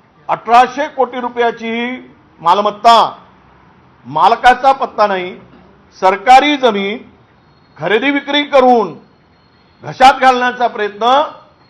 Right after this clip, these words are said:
सत्तेमधील बसलेल्या सत्ताधाऱ्यांच्या आशीर्वादामुळं. आता मला देवाभाऊंना प्रश्न विचारायचा आहे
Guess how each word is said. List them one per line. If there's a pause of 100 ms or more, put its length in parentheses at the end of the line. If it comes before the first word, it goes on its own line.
(1160)
सत्तेमधील
बसलेल्या (2750)
सत्ताधाऱ्यांच्या
आशीर्वादामुळं. (1300)
आता
मला
देवाभाऊंना
प्रश्न
विचारायचा
आहे